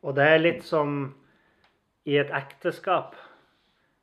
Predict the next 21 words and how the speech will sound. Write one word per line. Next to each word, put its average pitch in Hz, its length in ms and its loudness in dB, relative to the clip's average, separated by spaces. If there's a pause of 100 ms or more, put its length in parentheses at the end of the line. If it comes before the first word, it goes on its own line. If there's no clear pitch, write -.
(240)
Hvis 127 240 -8
man 135 160 -4
virkelig 131 920 -2
elsker 156 600 -2
den 131 240 -2
man 127 140 -6
er 123 100 -8
gift 156 400 -10
sammen 120 400 -10
med, 156 240 -10 (1200)
så - 260 -10 (180)
kommer 165 300 0
de 131 100 -6
gode 139 540 -2
gjerningene 135 500 -4
mot 143 380 -8 (100)
sin 127 300 -10 (460)
ektefelle 147 680 -4
naturlig. 135 600 -4 (1600)
Og, 135 280 2
eh, 135 320 2